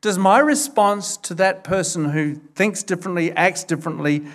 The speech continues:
does differently, or whatever, is that glorifying God? My actions, my words, my emails,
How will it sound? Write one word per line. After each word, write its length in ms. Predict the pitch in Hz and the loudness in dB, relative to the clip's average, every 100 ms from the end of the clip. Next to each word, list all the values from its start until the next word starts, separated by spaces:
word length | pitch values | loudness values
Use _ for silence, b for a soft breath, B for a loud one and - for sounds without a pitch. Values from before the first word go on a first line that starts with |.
| B _ | B _
does 300 | 170 175 139 | 4 4 2
differently, 680 | 160 160 151 143 147 147 | -2 -2 -6 -4 -2 0
or 120 | 135 | -2
whatever, 840 | 135 147 147 165 190 143 143 175 B B B | -2 0 4 4 4 4 2 0 B B B
is 300 | - 190 170 | -4 -4 0
that 420 | 185 247 269 - - _ _ | 4 4 2 -8 -20 _ _
glorifying 800 | - 208 240 233 - 226 233 233 | -8 -4 -4 -6 -8 -8 -6 -6
God? 360 | 196 214 254 269 _ _ _ _ _ _ _ _ _ _ _ - | -6 -6 -8 -12 _ _ _ _ _ _ _ _ _ _ _ -4
My 240 | 226 254 | 0 0
actions, 840 | 262 294 - 254 180 135 113 - _ _ _ _ _ 190 | 0 -4 -4 -4 -2 -4 -8 -16 _ _ _ _ _ 0
my 180 | 262 | 2
words, 760 | 254 196 285 294 285 208 143 - | 2 2 4 6 6 4 0 -2
my 240 | 175 233 233 | 4 4 4
emails, 920 | 269 302 302 262 175 147 135 - | 2 4 4 6 4 2 -6 -16